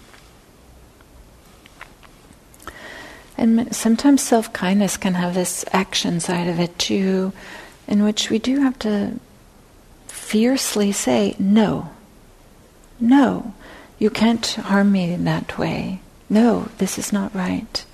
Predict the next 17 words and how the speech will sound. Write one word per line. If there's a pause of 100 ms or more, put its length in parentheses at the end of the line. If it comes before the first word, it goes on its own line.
(880)
So
sometimes
the
kindest
things
that
we
can
do
to
ourselves,
for
ourselves,
is
to
say
no.